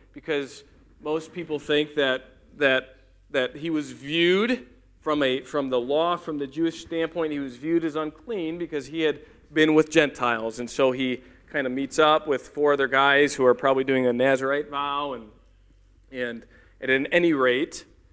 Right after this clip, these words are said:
he, he, he, in the context previous to this, he's willing, right, to, to pause for seven days to do something that's totally unnecessary for the gospel, but yet totally necessary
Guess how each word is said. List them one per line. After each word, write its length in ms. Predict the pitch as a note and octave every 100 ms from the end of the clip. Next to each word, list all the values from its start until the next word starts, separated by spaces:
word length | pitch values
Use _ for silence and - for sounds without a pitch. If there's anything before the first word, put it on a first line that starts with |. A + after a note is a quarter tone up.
| _ _
he, 460 | E3 D#3 D3+ -
he, 420 | C#3+ D#3+ D#3 E3+ - - _ _
he, 440 | - D#3+ D#3 D3 C#3+
in 180 | D#3+ C#3
the 80 |
context 600 | C3 - E3 - E3 - -
previous 400 | G3 F#3 D3 -
to 80 |
this, 240 | C#3 D3 D3
he's 260 | D#3+ C#3+
willing, 560 | C#3 D3+ F#3 D3+ C#3+ F#3+ - _
right, 260 | C#3+ D#3 A#3 - _ _ _ _ _ _ -
to, 400 | F3+ D#3+ C3+ A#2 - _ _ _
to 60 | C3
pause 520 | - G#3 G3+ G3 F#3
for 160 | - E3+
seven 360 | - F#3 A3+
days 360 | E3+ D3 D3+ D#3+
to 100 | F3
do 140 | F3+
something 340 | - G3+ F#3+ F3+
that's 220 | D#3+ -
totally 400 | - B3+ D4+ D4+
unnecessary 720 | C4+ A#3+ B3 G#3 - E3 C#3+
for 160 | - E3
the 80 |
gospel, 560 | D#3+ F3 F3+ - D#3 C3+
but 160 | C#3 E3+
yet 260 | F#3 -
totally 400 | A3+ C4 C#4+ C4+
necessary 840 | A3 A3 G#3+ G3 - D#3 D3+ D3+